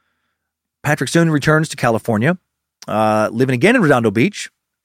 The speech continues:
uh, starts taking engineering classes at El Camino Community College in Torrance, California. Uh, he will never get, uh, get a degree, but he will learn enough to get a job in the engineering field.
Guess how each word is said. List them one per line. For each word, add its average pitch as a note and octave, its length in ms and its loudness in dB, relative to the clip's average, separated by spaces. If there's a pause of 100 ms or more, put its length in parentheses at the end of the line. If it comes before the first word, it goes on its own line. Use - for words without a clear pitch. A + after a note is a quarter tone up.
uh, - 80 -12
starts C#3+ 260 -2
taking C3+ 280 -2
engineering D3+ 440 0
classes C#3+ 380 -2
at B2+ 140 -4
El E3 120 4
Camino D#3 320 -2
Community A#2+ 320 -4
College D#3 360 2
in A2+ 160 -10
Torrance, D3+ 360 -2
California. E3 760 0 (800)
Uh, G#2 220 -4
he - 160 -4
will B2+ 100 -2
never D#3+ 460 2
get, C#3 280 -4
uh, A#2 260 0
get C3+ 220 -2
a B2+ 120 2
degree, D3 560 2
but C3 160 0
he A#2+ 140 -4
will C3 340 4
learn D3+ 180 4
enough C3 220 0
to - 80 -6
get A#2 100 0
a A2 60 0
job A#2+ 360 0
in A#2+ 140 -4
the A#2 100 -4
engineering G2+ 540 -6
field. - 320 -6